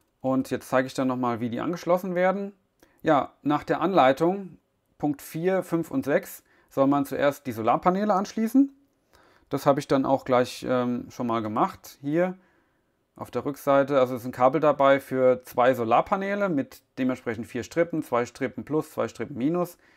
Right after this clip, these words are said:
Die sind dann einfach parallel geschaltet. Und ja, wenn ich das habe, stecke ich zuerst die Solarmodule an. Dann dieses kurze Kabel zur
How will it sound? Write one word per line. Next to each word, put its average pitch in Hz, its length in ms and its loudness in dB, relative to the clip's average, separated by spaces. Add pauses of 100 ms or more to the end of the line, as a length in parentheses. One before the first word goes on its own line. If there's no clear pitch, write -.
(200)
Die 113 60 -10
sind 131 100 -2
dann 127 140 0
einfach 123 300 -4
parallel 117 360 0
geschaltet. 156 580 0 (480)
Und 135 720 0 (120)
ja, 117 280 0
wenn 120 120 -2
ich 120 100 -8
das 117 180 -6
habe, 165 540 2
stecke 131 300 -6
ich 127 100 -10
zuerst - 640 -4
die 120 60 -8
Solarmodule 170 540 -2
an. 208 300 -4 (3000)
Dann 123 520 -4 (760)
dieses 107 260 -10
kurze 135 300 -6
Kabel 127 600 0 (640)
zur 110 720 -4